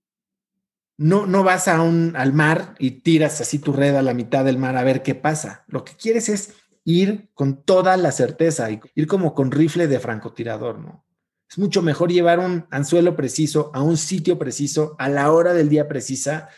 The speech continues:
con un capitán que te sepa guiar y pensando, "Esta es la carnada, la, el ancho de la línea, la caña perfecta para cazar, para sacar un marlin", que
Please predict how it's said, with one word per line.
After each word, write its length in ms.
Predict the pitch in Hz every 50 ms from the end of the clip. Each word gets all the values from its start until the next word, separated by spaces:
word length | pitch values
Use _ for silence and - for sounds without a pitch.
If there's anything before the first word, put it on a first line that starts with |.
| _
con 180 | _ - 175 185
un 100 | 208 220
capitán 600 | 214 240 214 - 226 175 156 202 190 190 202 202
que 100 | 208 202
te 160 | - - 170
sepa 300 | 160 - 175 165 - 165
guiar 500 | 160 147 131 131 127 131 151 - - - _ _ _ _ _ _ _ _ _ _ _ _ _ _ _ _ _ _ _ _ _ _ _ _ _
y 100 | - 156
pensando, 800 | 147 180 175 165 156 147 - 185 185 185 180 175 175 - - -
"Esta 340 | - 175 170 170 - 185 180
es 200 | 185 170 - -
la 180 | 143 139 135 135
carnada, 800 | - 131 120 123 135 147 156 156 151 147 151 151 151 151 - - _ - _ _
la, 160 | - 123 123 120
el 340 | - 131 131 127 127 131 131
ancho 340 | 131 143 151 147 147 151 143
de 120 | 139 131
la 120 | 120 120 120
línea, 560 | 127 135 143 147 151 151 147 143 143 143 143 - - - _
la 260 | - 135 127 127 - -
caña 400 | - 151 151 160 160 156 143 143
perfecta 480 | 135 117 113 139 139 139 - 147 143
para 320 | - 131 120 117 110 - -
cazar, 720 | - 127 120 120 - - 156 147 143 143 143 - - _ _ _ -
para 160 | - 127 117
sacar 400 | 113 - 123 - - 165 151 143
un 100 | 147 147
marlin", 580 | 139 135 127 127 127 131 139 151 196 277 294 - _ _ _ _ _ _
que 480 | - 170 170 175 202 254 - - -